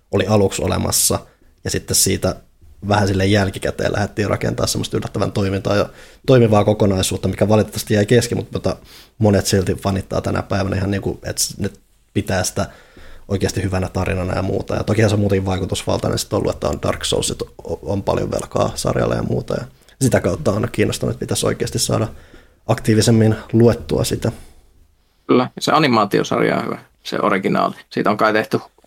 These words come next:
Speaker 2: jonkunnäköinen
Speaker 1: Siitä on te-
Speaker 2: vihattu uusioversio.
Speaker 1: Joo, se ko-, kolme D-versio siitä ei kai ole kauhean hyvä. Mut joo, se,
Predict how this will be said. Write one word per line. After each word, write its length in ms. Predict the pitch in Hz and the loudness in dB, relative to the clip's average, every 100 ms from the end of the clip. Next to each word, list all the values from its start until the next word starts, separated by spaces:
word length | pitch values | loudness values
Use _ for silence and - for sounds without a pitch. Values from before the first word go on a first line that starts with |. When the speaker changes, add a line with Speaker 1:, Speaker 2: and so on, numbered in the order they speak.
| _ _ _ - | _ _ _ -2
Speaker 2:
jonkunnäköinen 540 | 120 113 107 101 107 | 2 4 4 4 2
Speaker 1:
Siitä 120 | 107 151 | 4 4
on 60 | |
te- 60 | 127 | 4
Speaker 2:
vihattu 360 | - - 113 139 | 2 2 0 4
uusioversio. 720 | 139 151 123 117 113 - 147 | 6 8 8 6 4 4 4
Speaker 1:
Joo, 80 | 143 | 4
se 100 | 147 | 2
ko-, 280 | 156 143 | 4 4
kolme 340 | 135 143 131 110 | 6 6 6 6
D-versio 880 | 107 107 104 73 104 98 - 95 95 | 8 8 6 2 0 2 2 0 0
siitä 280 | 95 - | -2 -2
ei 80 | 90 | -2
kai 180 | 92 92 | 0 -2
ole 80 | - - | -4 -6
kauhean 400 | - 113 98 101 | -8 -4 -4 -2
hyvä. 200 | 98 101 - _ - - _ - - - - _ - | -4 -6 -8 _ -20 -20 _ -20 -20 -20 -20 _ -6
Mut 140 | 120 | 2
joo, 100 | 127 | 4
se, 180 | - | 6